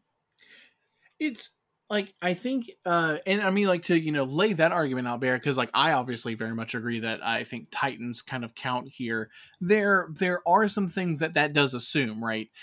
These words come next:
If you, as a, as an audience member, if you accept that, um, that Evas count as mechs, right? Because Evas are, if you're familiar with that, you know, series and with that universe,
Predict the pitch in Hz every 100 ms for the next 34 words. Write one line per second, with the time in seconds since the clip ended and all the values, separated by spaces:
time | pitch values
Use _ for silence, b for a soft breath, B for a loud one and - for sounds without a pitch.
0 | B B - 165 143 - 147 147 175 208
1 | 226 226 214 208 - 156 151 156 147 147
2 | 151 151 143 127 135 131 131 131 151 185
3 | 170 - - 147 123 143 135 123 117 110
4 | - - - - 139 127 117 113 107 107
5 | _ _ - 139 131 - 160 151 127 113
6 | 95 - - - 160 143 139 123 127 113
7 | - - - - 123 117 - b b b
8 | 139 147 131 - 147 151 151 135 156 135
9 | 131 123 117 - 143 156 135 143 156 160
10 | 147 139 131 127 123 120 131 120 110 -
11 | 131 127 120 120 117 113 110 120 120 117
12 | 113 107